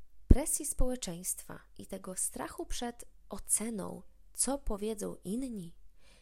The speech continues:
jak mnie osądzą, kiedy ja stanę się zbyt niezależna. Przecież to nie przystoi.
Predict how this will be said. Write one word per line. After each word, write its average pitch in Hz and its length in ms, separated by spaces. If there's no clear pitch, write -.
jak 214 360
mnie 247 280
osądzą, 202 920
kiedy 180 260
ja 180 200
stanę 196 400
się - 180
zbyt 165 640
niezależna. 160 800
Przecież 180 460
to 185 340
nie 185 180
przystoi. 226 720